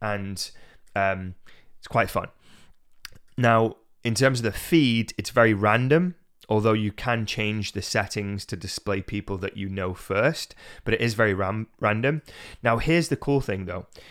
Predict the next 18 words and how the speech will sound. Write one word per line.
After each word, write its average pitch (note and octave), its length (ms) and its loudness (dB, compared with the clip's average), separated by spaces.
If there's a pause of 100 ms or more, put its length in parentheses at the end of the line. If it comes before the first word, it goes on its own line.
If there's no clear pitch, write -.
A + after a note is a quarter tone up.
(200)
If C#3+ 160 2
you've D#3+ 120 0
got D3+ 160 6
an E3+ 60 -2
Instagram A#2 540 0
account, G2+ 380 -2 (720)
when, B2 460 4 (920)
uh, G#2 400 2 (1080)
you A#2+ 320 0
go A2+ 220 4
to - 120 -6
the G#2+ 80 -2
platform, G2 680 2
it's A2 140 -2
gonna A#2 220 0 (100)
auto A2+ 640 2 (300)
connect A2+ 540 -4
you F#2 300 -6